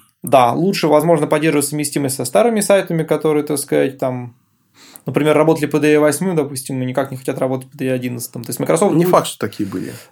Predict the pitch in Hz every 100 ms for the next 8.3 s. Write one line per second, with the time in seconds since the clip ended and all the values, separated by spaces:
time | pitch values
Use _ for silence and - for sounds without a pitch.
0 | - 156 151 151 160 170 170 262 269 190
1 | 170 160 160 170 170 233 - 180 214 185
2 | 165 - 160 143 - 160 165 208 247 170
3 | 151 151 151 147 147 165 165 247 214 202
4 | 160 156 139 - 160 151 147 147 143 151
5 | 143 139 - 143 139 131 127 120 113 -
6 | _ - 135 208 127 110 113 226 - 175
7 | 160 135 123 110 - 110 104 95 92 -
8 | - - -